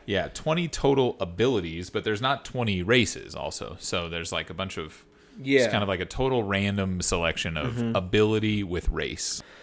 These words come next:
Speaker 2: Honestly, like, a great pairing. I was telling Robbie before we started, I think the skeletons are one of the most overpowered ones. If you can pair skeletons with, what's, Robbie, what's
Speaker 1: So
Speaker 2: the
Speaker 1: the
Speaker 2: one?
Speaker 1: skeletons
Speaker 2: Merchant or something? There's Merchant where,
Speaker 1: Um,
Speaker 2: like,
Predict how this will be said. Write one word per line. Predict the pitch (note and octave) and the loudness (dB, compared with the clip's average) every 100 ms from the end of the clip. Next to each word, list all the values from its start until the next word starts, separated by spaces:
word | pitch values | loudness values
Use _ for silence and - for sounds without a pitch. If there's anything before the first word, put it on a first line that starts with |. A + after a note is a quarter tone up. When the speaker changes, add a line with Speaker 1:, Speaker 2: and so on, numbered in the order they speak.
| - - _ | -20 -20 _
Speaker 2:
Honestly, | C#3 D3+ C#3+ - A#2+ | 0 2 2 0 0
like, | A2 A2+ | 2 -2
a | A#2 | -4
great | G#2 A#2 B2 A#2+ | -6 0 0 0
pairing. | - B2 C3 C3+ - | -2 0 0 -2 -2
I | A#2+ | -2
was | B2 | 0
telling | C3 A#2+ | -2 0
Robbie | A2+ A2 A2 | 0 -2 -4
before | G#2 A#2 | -4 -2
we | A2 | -2
started, | G#2 A#2+ A2 | -2 -4 -2
I | G2+ | -4
think | - B2 G#2 | -4 -4 -6
the | |
skeletons | F#2+ - C3 A#2+ A#2+ A#2 | -4 0 0 0 -4 -4
are | A#2 | -2
one | A2 | -2
of | A2 | -4
the | A2 | -6
most | A2 A2 - - - _ _ _ _ _ _ _ _ | -6 -6 -8 -12 -16 _ _ _ _ _ _ _ _
overpowered | C#3 C3+ B2 - C3+ B2 A2 | 8 8 6 4 4 6 4
ones. | A2+ C#3 A2+ G#2+ G#2 | 2 2 2 -2 -6
If | G#2 C3+ | -4 -2
you | C3+ | -2
can | A#2 | -2
pair | - C#3+ | 0 0
skeletons | A#2 - C#3 B2+ A#2+ A2+ A2 G#2 | 0 0 0 0 -2 -4 -4 -6
with, | G#2+ A2+ A2 G2 - - | -4 -2 -2 -6 -14 -10
what's, | - D3 - | -6 -6 -2
Robbie, | C#3 D#3 C#3 | 0 2 2
what's | D#3+ | 2
Speaker 1:
So | F3+ | 4
Speaker 2:
the | F#3 | 4
Speaker 1:
the | |
Speaker 2:
one? | F3+ F3+ E3+ - | 4 2 -2 -6
Speaker 1:
skeletons | - - G#2+ G#2+ B2+ | -6 -2 0 4 4
Speaker 2:
Merchant | D#3+ F3 D#3+ | 4 2 0
or | D#3 | -4
something? | - E3 E3+ D#3+ D#3 - - - - - _ _ _ _ _ _ - | -4 -6 -6 -6 -8 -14 -20 -20 -20 -20 _ _ _ _ _ _ 2
There's | C#3 B2+ | 2 4
Merchant | B2+ E3+ - E3 B2+ | 4 4 4 2 4
where, | C3 | 4
Speaker 1:
Um, | C3 | 6
Speaker 2:
like, | A#2+ A2+ - | 4 2 -2